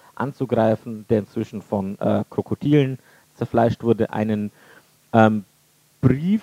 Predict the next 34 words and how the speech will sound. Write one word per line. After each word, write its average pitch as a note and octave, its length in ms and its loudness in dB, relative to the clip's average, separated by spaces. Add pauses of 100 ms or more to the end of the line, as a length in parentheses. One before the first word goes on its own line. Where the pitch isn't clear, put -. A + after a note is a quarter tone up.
(140)
dass C#3+ 300 -4
Tim D3+ 340 -4 (100)
unbedingt C3 440 -6
beseitigt A#2+ 600 -2
werden E3+ 220 -4
muss, E3+ 180 -6
unterschrieben C3 460 -4
mit B2+ 180 -2
A - 200 -2
Punkt - 340 -4 (100)
C. A#2+ 380 -2 (720)
Und B2 240 2
etwas C#3 380 0
weiter, D3+ 560 2 (200)
äh, B2+ 520 4 (720)
zwei A2 180 2
Seiten A#2+ 340 -2
weiter, G#2 300 -2
erfährt - 380 -2
man A#2+ 180 -4
quasi, A2+ 300 -2
dass G#2+ 220 -4
A - 200 -2
Punkt B2 300 -8
C A#2 140 -4
für - 120 -6
Al G#2+ 140 -2
Capone C3 400 -4
steht, A#2+ 380 -2 (680)
der G#2 300 2 (180)
König G#2+ 280 -2
der A2 100 2
Chicagoer G#2 580 -2
Unterwelt, G2 640 -2